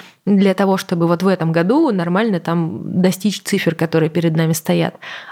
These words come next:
а глобально наладить взаимодействие, научиться работать в общем поле ценностей, понимать друг друга, слышать и учиться работать в партнерстве, не подавляя при этом друг друга и ценя экспертизу.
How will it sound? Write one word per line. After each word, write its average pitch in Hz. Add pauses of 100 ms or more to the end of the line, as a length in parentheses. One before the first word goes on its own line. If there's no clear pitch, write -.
(160)
а 185
глобально 190
наладить 190
взаимодействие, 190 (260)
научиться 202
работать 190 (300)
в 185
общем 190
поле 180
ценностей, 254 (140)
понимать 202
друг 277
друга, 220
слышать 175 (280)
и 220
учиться 214
работать 208
в -
партнерстве, 208
не 185
подавляя 190
при 170
этом 170
друг 180
друга 311
и -
ценя 226
экспертизу. 165